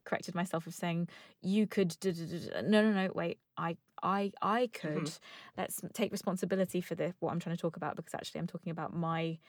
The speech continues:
Speaker 1: experience, not yours. So having those structures and supports from therapy has been as useful to me as having
Speaker 2: Yeah.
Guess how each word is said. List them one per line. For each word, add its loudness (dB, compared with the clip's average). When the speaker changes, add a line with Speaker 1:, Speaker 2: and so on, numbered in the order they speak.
Speaker 1:
experience, -6
not -4
yours. -2
So -2
having 2
those 4
structures -4
and -2
supports -4
from -2
therapy -6
has -6
been -4
as -2
useful -2
to -10
me 0
as -2
having 0
Speaker 2:
Yeah. 0